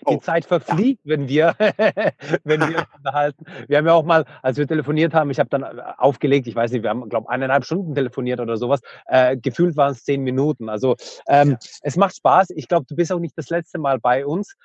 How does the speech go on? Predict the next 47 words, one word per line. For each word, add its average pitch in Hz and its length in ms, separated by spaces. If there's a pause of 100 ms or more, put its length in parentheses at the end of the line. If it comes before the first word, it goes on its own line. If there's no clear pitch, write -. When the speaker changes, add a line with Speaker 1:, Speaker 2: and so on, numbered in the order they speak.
(480)
Speaker 1:
wir 165 280
würden 180 260
gern 175 160
noch 170 140
mal 160 280
ein 156 380
Interview 160 480
vielleicht 156 300
machen, 151 320
wenn 151 120
der 147 140
Videokurs 160 480
dann 151 160
online 156 460
ist 156 240
oder 151 220
sowas, 147 300
dass 143 180
man 143 140
da 139 140
noch 151 160
mal 147 160
drüber 147 240
spricht. 165 380 (440)
Ich 160 160
merk, 165 280
du 170 120
hast - 260
ganz 175 260
viel, 190 400
was 131 160
du 147 80
machst. 143 320 (180)
Auch 160 220
wenn 185 100
das 180 160
Buch, 220 400
äh, 143 140
dann 139 240
veröffentlicht 139 680
wird, 131 240
also 131 240
wenn 139 180
das 131 140
Buch 185 200
fertig 135 300
ist, 165 220